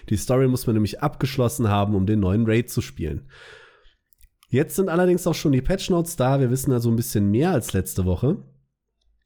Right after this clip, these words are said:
Interessant dabei ist, dass es nicht nur, äh, einen neuen Guardian Raid gibt, der war schon bekannt.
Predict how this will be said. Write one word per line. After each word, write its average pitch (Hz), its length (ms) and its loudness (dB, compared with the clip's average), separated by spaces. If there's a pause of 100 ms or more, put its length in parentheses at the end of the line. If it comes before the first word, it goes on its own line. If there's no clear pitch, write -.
(140)
Interessant 135 580 0
dabei 147 320 2
ist, 131 300 -2
dass 110 140 0
es 117 180 -2
nicht 147 260 0
nur, 147 480 2
äh, 120 240 2
einen 117 160 2
neuen 110 460 2
Guardian 151 380 2
Raid 135 260 0
gibt, 131 320 -2
der 107 120 2
war 110 120 0
schon 101 240 -2
bekannt. 180 400 -2